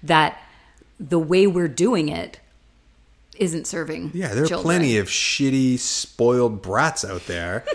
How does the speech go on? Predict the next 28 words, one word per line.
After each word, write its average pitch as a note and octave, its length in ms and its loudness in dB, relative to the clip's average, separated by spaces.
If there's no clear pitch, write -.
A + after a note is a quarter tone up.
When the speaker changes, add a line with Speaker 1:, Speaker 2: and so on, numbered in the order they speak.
Speaker 2:
<laughs> - 180 -10
that A2 180 6
have A2+ 260 2
been A2 300 2
coddled A#2+ 760 4
and, G#2 440 -4
and G#2 320 -2
Speaker 1:
Mm-hmm. E3 120 2
Speaker 2:
sheltered B2 460 2
from G#2+ 180 -8
their G2 140 -4
parents A2 640 -8
in B2+ 160 2
a A#2+ 60 4
way A#2 200 6
that A2 160 2
is G#2+ 120 0
detrimental A2 560 -4
to - 200 -10
other G2+ 240 -2
people G2+ 380 -8
that F#2+ 160 -8
they F#2+ 80 -8
come F#2 220 -12
in F#2 60 -12
contact - 520 -12
with. F#2 220 -10
Whereas G2 260 -4